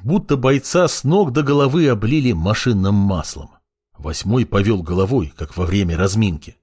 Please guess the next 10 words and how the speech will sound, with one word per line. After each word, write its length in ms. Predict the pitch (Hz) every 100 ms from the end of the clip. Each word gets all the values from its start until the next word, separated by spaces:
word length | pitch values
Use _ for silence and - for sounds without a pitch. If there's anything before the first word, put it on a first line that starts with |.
| _
а 100 | 85
затем 380 | 98 101 131 101
резко 480 | 101 127 113 - 110
свёл 580 | - 92 98 175 110 95
руки, 440 | 151 135 120 110 -
ударив 500 | 147 107 110 92 -
кулаками 600 | - 92 92 107 90 80
друг 360 | 76 95 92 87
о 60 |
друга. 380 | 82 92 -